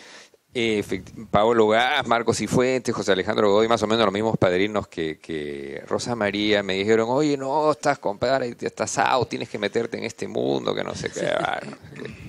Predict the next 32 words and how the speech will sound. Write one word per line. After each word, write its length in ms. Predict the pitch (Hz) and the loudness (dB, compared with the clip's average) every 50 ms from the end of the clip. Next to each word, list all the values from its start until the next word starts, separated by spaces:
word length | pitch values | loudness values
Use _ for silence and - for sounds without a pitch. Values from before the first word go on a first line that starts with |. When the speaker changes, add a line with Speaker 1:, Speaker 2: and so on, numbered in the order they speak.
| - - - - - - | -16 -16 -16 -18 -10 0
Speaker 1:
Entonces 520 | - 143 170 147 151 185 202 196 - - | 4 4 6 6 6 6 4 4 0 -6
me 180 | - 113 120 113 | 0 0 2 4
convertí 600 | 110 113 107 101 107 98 98 - - 135 143 160 - | 4 2 4 4 2 2 0 -2 0 0 0 0 0
en 180 | 131 110 101 | -4 -4 -2
arroba 460 | 95 92 92 95 101 120 120 120 117 107 | -2 -2 0 4 4 6 6 6 4 2
J 440 | - 76 - 110 110 - - 104 98 | 0 2 2 2 4 4 2 2 4
Bruce. 420 | 95 101 98 98 92 87 85 - - - - - - - - - - - - - - | 4 2 2 2 0 -2 -4 -8 -8 -10 -20 -20 -20 -20 -20 -20 -20 -20 -20 -20 -14
Bautizo 720 | - - 120 117 117 110 - - - 208 185 - - 180 | -4 2 4 4 4 4 0 -2 -2 0 2 4 4 4
que 140 | 139 120 117 | 4 4 2
no 120 | 117 127 127 | 4 4 4
fue 140 | 120 151 | 6 4
ninguno 360 | 147 135 127 131 151 151 139 131 | 4 4 4 2 4 4 6 6
de 100 | 135 139 | 6 6
ellos, 220 | 147 147 160 165 - | 4 4 2 2 0
sino 260 | - 113 117 123 117 | 0 0 0 0 2
que 140 | 120 120 110 | 2 0 0
fui 320 | - - - 139 156 170 | 0 2 2 2 2 2
y 60 | 160 | 2
me 140 | 127 117 104 90 | 2 2 0 2
compré 640 | 98 95 95 90 - 113 123 131 139 139 147 139 - | 0 -2 0 2 2 4 4 4 4 4 2 0 -2
un 640 | 131 127 123 127 131 127 127 127 127 120 113 107 - _ _ _ _ - | -2 -2 0 0 -2 -4 -6 -6 -8 -10 -12 -14 -20 _ _ _ _ -16
modelito 720 | - 107 98 98 98 95 95 98 107 120 113 - - 120 110 | -8 -2 0 0 2 0 0 -2 -4 -6 -4 2 2 2 4
Baratieri 640 | 104 101 98 98 95 87 104 120 123 120 127 123 113 | 4 2 2 2 -2 0 2 2 4 4 6 6 4
de 60 | 107 | 4
BlackBerry, 500 | 101 95 95 90 87 104 117 127 135 135 | 4 2 0 2 4 4 4 4 2 2
porque 180 | 98 92 90 104 | 2 2 2 4
yo 60 | 110 | 2
tenía 200 | 104 98 107 117 | 2 2 0 0
un 60 | 110 | 0
teléfono 340 | 101 98 104 107 107 110 110 | 0 0 0 2 2 4 4
de 60 | 107 | 4
esos 160 | 113 123 110 | 4 4 2